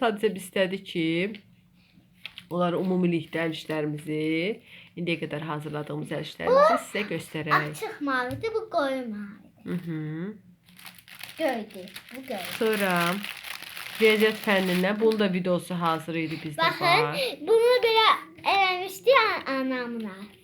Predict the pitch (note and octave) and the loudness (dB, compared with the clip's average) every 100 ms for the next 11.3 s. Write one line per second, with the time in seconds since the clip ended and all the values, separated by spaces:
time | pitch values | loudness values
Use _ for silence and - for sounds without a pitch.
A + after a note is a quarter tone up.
0 | _ _ - A3+ A3+ A3 G#3 - - G3 | _ _ -16 -12 -10 -10 -10 -16 -18 -14
1 | G3+ A3+ C#4 D#4+ - - - - - - | -12 -12 -12 -16 -20 -20 -20 -20 -20 -20
2 | - D#3 D3 D3+ D3+ D3+ F3+ F3+ _ - | -12 -10 -10 -10 -10 -10 -12 -16 _ -20
3 | - - _ _ _ _ _ - _ _ | -20 -20 _ _ _ _ _ -20 _ _
4 | - F#3+ G3+ G3 F#3+ F3 D#3+ D#3+ G3 G#3 | -10 -4 0 0 0 -2 -2 -2 0 2
5 | F#3+ E3+ F3 E3+ D#3+ D#3+ D#3 E3+ F3 G3+ | 2 0 -2 -2 0 -2 -4 -4 -2 -4
6 | E3+ E3+ D#3+ F3 D#3+ D3+ D3+ D3 D3 D#4 | -6 -6 -4 -2 -2 -2 -2 -2 2 2
7 | D4 C4+ C4 C4 B3+ A4+ - F#4+ - - | 2 -2 -6 -10 -10 -12 -8 -10 -10 -12
8 | D4+ C#4+ C#4+ C4 B3 A#3 A#3 A3+ - - | -10 -8 -4 -2 -2 -4 -6 -8 -12 -20
9 | _ _ _ _ _ _ - D#4 D#4 D4 | _ _ _ _ _ _ -8 -2 0 0
10 | D4 F#4+ F4 C#4 A#3+ A3+ A3+ A3 A3 G#3+ | -2 0 4 4 2 0 2 4 4 0
11 | - - - | -6 -16 -16